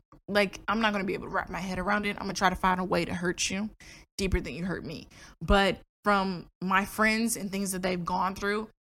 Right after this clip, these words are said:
it's like if a man cheats on them and they really love this guy, it's like,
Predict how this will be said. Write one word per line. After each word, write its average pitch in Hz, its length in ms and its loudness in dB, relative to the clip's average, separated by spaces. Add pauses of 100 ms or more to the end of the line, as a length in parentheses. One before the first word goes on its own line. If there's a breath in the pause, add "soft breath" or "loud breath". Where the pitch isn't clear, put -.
(160)
it's 196 160 0
like 196 180 4 (120)
if 185 200 -2
a 151 60 -4
man 196 260 -2
cheats 202 240 -4
on 190 100 -2
them 190 260 -4 (160)
and 196 140 0
they 190 100 0
really 196 300 -2
love 180 420 -2
this 196 140 2
guy, 180 240 4
it's 165 200 -4
like, 175 140 -2